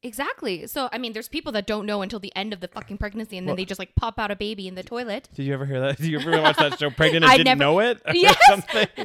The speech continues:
Speaker 1: I didn't know I was pregnant.
Speaker 2: Oh, what's that? Oh, it just, I thought it had some bad gas, you know?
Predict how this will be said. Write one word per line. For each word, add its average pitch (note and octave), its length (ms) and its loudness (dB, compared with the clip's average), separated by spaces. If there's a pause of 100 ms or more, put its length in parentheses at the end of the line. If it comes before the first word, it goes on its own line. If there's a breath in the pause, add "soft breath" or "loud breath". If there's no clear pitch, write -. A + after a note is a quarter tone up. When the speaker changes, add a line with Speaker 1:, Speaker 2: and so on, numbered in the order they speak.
Speaker 1:
I C4 140 6
didn't C4 340 -2
know B3 140 2
I A#3 120 0
was A#3 180 -6
pregnant. G3+ 680 -8
Speaker 2:
Oh, G#3 240 0
what's E3+ 280 -6
that? - 120 -8
Oh, E3+ 140 -6
it D#3+ 100 -6
just, D#3+ 180 -8
I D3+ 60 -2
thought E3+ 140 -4
it E3 120 -2
had D3+ 120 -6
some D3 120 -10
bad C3 220 -8
gas, B2 420 -8
you B2 100 -10
know? A2+ 260 -6